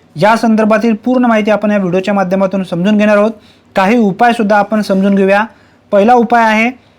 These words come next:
ताज्या पाण्यात लिंबू पिळावे आणि ते पाणी तोंडात धरून त्याने चांगल्या गुळण्या कराव्यात.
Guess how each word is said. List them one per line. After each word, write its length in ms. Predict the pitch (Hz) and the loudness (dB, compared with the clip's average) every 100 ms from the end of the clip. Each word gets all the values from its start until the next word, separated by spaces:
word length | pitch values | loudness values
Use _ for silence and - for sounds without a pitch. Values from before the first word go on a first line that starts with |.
| _ _ - | _ _ -4
ताज्या 260 | - 190 240 | -2 0 0
पाण्यात 320 | 233 220 233 226 | 2 2 0 0
लिंबू 260 | 202 208 | 0 0
पिळावे 400 | 233 226 208 208 | 0 0 2 0
आणि 300 | 226 185 196 208 - | -2 -2 -2 -4 -2
ते 100 | 254 | -2
पाणी 400 | 254 214 202 170 175 _ _ - | 0 0 0 -2 -8 _ _ -2
तोंडात 280 | 208 233 | 2 2
धरून 400 | 233 208 214 233 | 2 0 0 -2
त्याने 460 | 240 - 196 214 240 | -2 -2 0 2 0
चांगल्या 500 | 233 - 202 208 240 | -4 -2 0 2 2
गुळण्या 320 | 233 214 220 | 2 2 0
कराव्यात. 460 | 214 196 196 196 165 | 0 0 2 0 -2